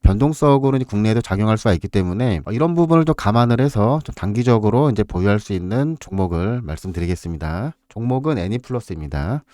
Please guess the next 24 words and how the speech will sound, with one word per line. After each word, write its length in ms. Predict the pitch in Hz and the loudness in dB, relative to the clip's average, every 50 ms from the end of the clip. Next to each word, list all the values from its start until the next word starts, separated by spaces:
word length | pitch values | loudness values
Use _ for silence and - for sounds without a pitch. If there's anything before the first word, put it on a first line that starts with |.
| - - - | -20 -8 -2
어, 160 | 131 127 110 | -2 0 0
애니플러스는 840 | 127 147 185 185 - - 208 208 208 - - 190 185 180 185 180 | 0 0 0 -2 0 2 4 2 2 2 0 2 2 2 2 2
오티티 760 | 175 - 196 - - 170 - _ - - 175 165 160 156 147 143 | 2 2 2 2 -2 -4 -6 _ -2 0 0 2 2 2 2 2
관련 240 | 120 104 104 110 113 | 2 2 2 2 0
회사인데 500 | 110 107 113 104 98 98 98 123 127 117 | 0 2 2 2 0 0 0 0 0 2
뭐 200 | 101 95 87 76 | 2 0 0 0
미디어 560 | 82 104 113 120 131 131 127 123 120 117 117 104 | -2 -2 0 2 2 4 4 4 4 2 2 0
아트 220 | 80 85 - 113 | -2 -2 -4 -6
사업이라든지 880 | 104 110 104 101 90 98 92 85 82 85 82 78 85 87 101 139 170 165 - _ | -4 -2 -2 0 0 0 0 -2 -2 -4 -4 -4 -4 -4 -4 -4 -6 -8 -12 _
전시 320 | - - 104 104 101 117 107 | -6 -4 -4 -2 -2 -4 -4
이벤트 320 | 92 85 101 92 - 98 | -4 -4 -4 -4 -4 -6
사업 420 | 90 90 87 92 113 143 160 - _ | -4 -4 -2 0 0 -2 -2 -4 _
그리고 480 | - 82 82 80 - 90 98 120 143 139 - | -10 -8 -8 -8 -6 -6 -6 -6 -8 -10 -10
드라마 320 | - 120 123 131 143 139 | -6 -4 -2 -2 -2 -2
제작 340 | 127 127 117 120 117 117 - | -2 -2 0 0 -2 -2 -4
사업을 400 | - - 110 101 98 87 92 90 | -4 -2 0 0 0 0 -2 -6
진행을 300 | - - 90 92 95 104 | -4 -4 -4 -2 -2 -2
하고 160 | 120 139 143 | 0 0 -2
있죠. 440 | 98 82 - - 80 76 85 117 147 - | -2 -4 -6 -8 -6 -6 -6 -8 -8 -4
내용을 300 | 98 123 160 185 202 202 | -2 -2 0 0 0 0
좀 120 | 196 196 170 | -2 -4 -4
보면서 360 | - 120 127 131 135 151 139 | -4 -4 -2 -2 -2 -4 -4
말씀드릴 440 | 101 90 - 117 110 110 110 107 107 | -6 -6 -6 -6 -6 -6 -6 -6 -6
텐데, 480 | - 95 104 120 151 117 90 76 67 | -6 -6 -2 0 2 2 2 0 -2